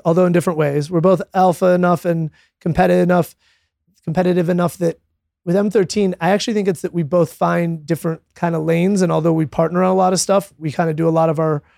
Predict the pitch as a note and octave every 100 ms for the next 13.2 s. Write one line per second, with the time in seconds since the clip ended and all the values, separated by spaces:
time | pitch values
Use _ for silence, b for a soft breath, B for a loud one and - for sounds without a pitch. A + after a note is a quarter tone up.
0 | _ - D3 D3+ D3 - - E3+ F3+ A3
1 | A#3 C4 D4 E3+ E3+ E3 - F3 - E3
2 | - D#3 - E3 D#3+ D#3+ - D3+ D#3 C#3
3 | _ _ _ _ D3+ - D#3+ - D#3+ D#3
4 | D#3 D#3 D#3 E3+ E3+ - A3+ - F3+ D#3
5 | E3 D#3 _ - D#3+ F#3 - E3+ D3+ D#3+
6 | D#3+ E3 D#3+ D3+ b b b - D#3 D#3
7 | D#3 D#3+ D#3 D3+ D3 D#3 D3 C#3 E3 D3
8 | D3 C#3 _ _ - B3+ F#3 E3 D#3+ E3+
9 | D3+ E3+ E3+ D3 - E3 - b b b
10 | b _ _ _ _ - D#3+ C#3+ C4+ B3+
11 | - E3+ F3+ E3+ E3+ D#3 F3+ D#3+ F#3 F3+
12 | E3+ F#3 D#3+ D3+ - F#3 F#3 F#3+ F3+ F#3
13 | F3+ E3+